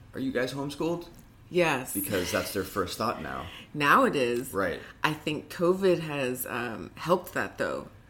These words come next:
Speaker 1: Maybe, yeah, you're probably right.
Speaker 2: I, I do. I honestly do. I think that, like, now because so many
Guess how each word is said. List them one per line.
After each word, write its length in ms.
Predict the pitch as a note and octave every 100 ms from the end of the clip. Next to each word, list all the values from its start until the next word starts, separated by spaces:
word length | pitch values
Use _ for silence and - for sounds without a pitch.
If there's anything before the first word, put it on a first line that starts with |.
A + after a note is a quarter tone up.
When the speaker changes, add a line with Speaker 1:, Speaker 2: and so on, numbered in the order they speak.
| -
Speaker 1:
Maybe, 300 | - C#3 G#2+
yeah, 180 | G#2 F2+
you're 160 | F#2 F2+
probably 300 | - D#2+ C2+
right. 240 | C#2+ C#2+ - - - - - - -
Speaker 2:
I, 100 | E3+ D#3+
I 40 | D#3+
do. 360 | C#3+ E3 A#2+
I 120 | - D3+
honestly 380 | D3+ D#3+ D#3+
do. 200 | D3 D3
I 100 | A#2+
think 280 | D3+ D#3+ D#3+
that, 240 | D#3+ - C#3
like, 380 | B2 A#2+ - - - - - - - - -
now 440 | D#3 D3+ C3+ D3+
because 880 | E3 D#3 - D#3+ D3+ D3+ D3 - - - - - - - - - - - - -
so 380 | - - E3 D#3
many 680 | D3+ C3+ C#3 D3 D3 D3+